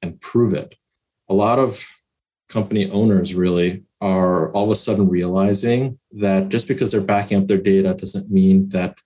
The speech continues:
they will be back up and running in a day or even in hours. They're gonna be back up and running in three weeks, right?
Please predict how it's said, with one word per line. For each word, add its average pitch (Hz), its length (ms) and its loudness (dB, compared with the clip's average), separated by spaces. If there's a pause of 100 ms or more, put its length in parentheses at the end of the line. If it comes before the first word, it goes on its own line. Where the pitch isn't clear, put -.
they 95 160 4
will 95 180 2
be 95 120 0
back 95 320 -4
up 98 120 -2
and 95 140 2
running 95 400 2
in 90 120 -8
a 87 40 -8
day 87 560 -2
or 87 240 -2
even 92 220 0
in 85 240 -2
hours. 85 580 -4 (320)
They're 101 100 2
gonna 104 160 4
be 95 60 -2
back 95 260 0
up 95 140 -2
and 92 100 0
running 98 380 2
in 90 340 0 (680)
three 104 240 4
weeks, 98 720 0 (400)
right? 95 360 0